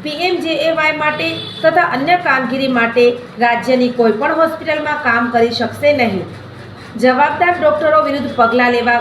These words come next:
ગુજરાત મેડિકલ કાઉન્સિલને દરખાસ્ત. આ હોસ્પિટલમાં અગાઉ થયેલા કાર્ડિયોલોજીના તમામ કેસોની સમીક્ષા થશે.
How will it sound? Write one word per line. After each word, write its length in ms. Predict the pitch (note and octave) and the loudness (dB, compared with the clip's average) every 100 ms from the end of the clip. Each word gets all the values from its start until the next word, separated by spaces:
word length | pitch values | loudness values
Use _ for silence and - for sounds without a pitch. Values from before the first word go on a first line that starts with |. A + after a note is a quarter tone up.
| A#3+ | 0
ગુજરાત 420 | A3 A#3+ D4+ D4+ C4+ | 0 0 0 -2 -2
મેડિકલ 420 | A#3 A#3 B3+ B3 A3+ | -2 -2 -2 -2 0
કાઉન્સિલને 580 | A3+ A3+ A3+ A#3 A3+ A#3 C4 | 0 0 -2 -2 0 0 0
દરખાસ્ત. 480 | A#3 G#3+ F#3 - - - - - - - - | 0 -2 -6 -6 -14 -20 -20 -20 -20 -18 -6
આ 140 | A3+ A#3 | 0 0
હોસ્પિટલમાં 760 | A#3+ A#3+ B3 A#3+ A#3+ A#3+ A#3 G3+ - A#3+ B3+ | 0 -2 -2 0 2 2 0 -4 -8 -2 0
અગાઉ 240 | D#4 F4 D#4+ | 2 0 0
થયેલા 420 | D4+ D4 D4 C#4+ C4+ | 0 2 2 0 0
કાર્ડિયોલોજીના 880 | A3+ B3+ E4+ E4+ C4 A#3+ B3 B3 - | 0 0 -2 2 2 2 0 0 0
તમામ 340 | A3 A3+ B3 A#3 | 0 0 0 0
કેસોની 420 | A3 A3+ A#3 A3+ | -2 0 -2 -2
સમીક્ષા 480 | A3 G#3 G3+ C#4 C4 C4 | -2 -4 -4 -2 -2 0
થશે. 280 | A#3+ G#3+ | -2 -2